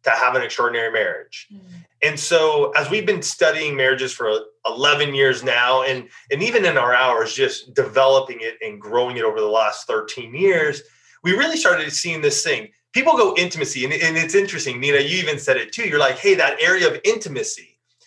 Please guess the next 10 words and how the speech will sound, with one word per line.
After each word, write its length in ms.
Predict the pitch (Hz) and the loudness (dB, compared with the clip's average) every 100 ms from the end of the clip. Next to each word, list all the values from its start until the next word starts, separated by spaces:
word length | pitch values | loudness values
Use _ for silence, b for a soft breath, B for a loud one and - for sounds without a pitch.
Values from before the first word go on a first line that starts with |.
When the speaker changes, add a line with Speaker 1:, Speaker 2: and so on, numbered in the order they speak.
| _ - | _ -4
Speaker 1:
And 80 | 139 | -2
when 100 | 143 | 2
most 260 | 208 269 | 2 2
people 180 | 269 220 | 0 -2
say 220 | - 143 165 | 0 0 -2
intimacy, 440 | 180 151 127 131 | -4 -8 -8 -4
what 160 | 123 127 | -2 0
are 60 | |
they 140 | 123 120 | 0 -2
thinking? 380 | - - - | -6 -12 -16